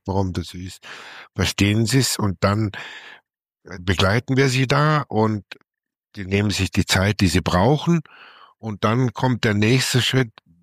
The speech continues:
Wie können wir jetzt, da war's mittlerweile schon nach Mitternacht, wie können wir jetzt das soziale Netz zur Hilfe rufen? Und dann, wenn ihr dann was einfällt, das war in dem Fall Gott sei Dank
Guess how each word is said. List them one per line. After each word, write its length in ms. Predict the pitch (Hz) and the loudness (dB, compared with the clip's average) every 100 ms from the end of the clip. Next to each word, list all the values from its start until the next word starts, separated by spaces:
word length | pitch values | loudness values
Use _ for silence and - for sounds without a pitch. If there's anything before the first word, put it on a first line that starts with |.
| _ _ _ _ | _ _ _ _
Wie 380 | 92 110 151 156 | -6 -2 0 -2
können 440 | - 131 127 110 | -2 0 2 2
wir 100 | 101 | 4
jetzt, 260 | 110 - - | 2 0 0
da 100 | 95 | 2
war's 200 | 92 98 | 2 0
mittlerweile 520 | 104 107 92 90 90 | -2 0 2 4 2
schon 200 | - 90 | 2 0
nach 160 | 82 82 | -2 0
Mitternacht, 540 | 113 139 123 117 - - - - - | -2 0 0 -2 -6 -20 -20 -20 -14
wie 200 | - 110 | -2 0
können 460 | 117 113 113 113 107 | 0 0 0 2 2
wir 160 | 101 92 | 4 4
jetzt 460 | 101 - - - - - _ _ _ | 2 0 -6 -10 -20 -20 _ _ _
das 240 | 104 92 - | -2 0 0
soziale 640 | 92 - 95 90 104 104 | 0 0 2 4 4 2
Netz 360 | 90 95 - - | 0 -2 -4 -8
zur 120 | 76 | -4
Hilfe 320 | 80 80 76 | -4 -4 -8
rufen? 440 | 76 76 - 76 - _ _ _ _ _ _ _ - | -14 -14 -18 -20 -20 _ _ _ _ _ _ _ -20
Und 220 | 90 92 | -6 0
dann, 240 | 87 80 - _ _ _ _ _ _ _ _ _ _ | 0 -2 -8 _ _ _ _ _ _ _ _ _ _
wenn 220 | 82 90 | -10 -8
ihr 100 | 85 | -8
dann 200 | 87 82 | -6 -6
was 160 | 78 - | -6 -2
einfällt, 400 | 110 127 120 92 | -2 0 0 0
das 180 | - | 0
war 120 | 90 87 | 2 2
in 160 | 85 | 2
dem 220 | 87 92 | 2 2
Fall 340 | 87 85 82 80 - _ | 0 0 2 0 -6 _
Gott 220 | 98 92 | -4 -2
sei 100 | 90 | 0
Dank 400 | 82 85 82 - | 0 0 -2 -10